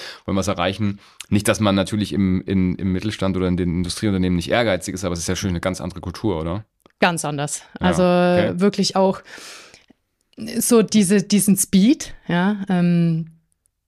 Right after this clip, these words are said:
Speaker 2: den gab's dort nicht, ja. Da waren dann viele,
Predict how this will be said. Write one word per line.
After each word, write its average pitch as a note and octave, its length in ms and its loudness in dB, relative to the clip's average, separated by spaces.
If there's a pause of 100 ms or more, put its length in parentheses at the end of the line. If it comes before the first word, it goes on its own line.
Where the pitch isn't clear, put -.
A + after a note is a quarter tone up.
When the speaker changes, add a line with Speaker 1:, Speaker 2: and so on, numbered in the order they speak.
Speaker 2:
den E3+ 140 0
gab's D#3+ 260 -2
dort E3 220 0
nicht, D#3+ 340 0
ja. D#3 160 0
Da D#3+ 140 0
waren D#3+ 180 0
dann D#3+ 160 0
viele, E3+ 480 0